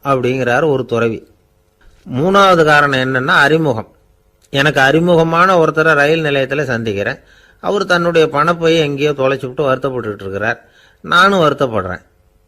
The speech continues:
அந்த சமயத்துல யாரோ ஒருத்தர், "இதுதானே அவங்க பணப்பை?" அப்படின்னு சொல்லி கொண்டாந்து நீட்டுறார். பணப்பையை தொலைச்சவர் சந்தோஷப்படுறார்,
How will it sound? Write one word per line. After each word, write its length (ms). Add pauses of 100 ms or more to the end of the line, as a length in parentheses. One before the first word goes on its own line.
(140)
அந்த 220
சமயத்துல 340
யாரோ 460
ஒருத்தர், 220
"இதுதானே 400
அவங்க 280
பணப்பை?" 760 (140)
அப்படின்னு 280
சொல்லி 260
கொண்டாந்து 680 (440)
நீட்டுறார். 500 (500)
பணப்பையை 540
தொலைச்சவர் 500
சந்தோஷப்படுறார், 920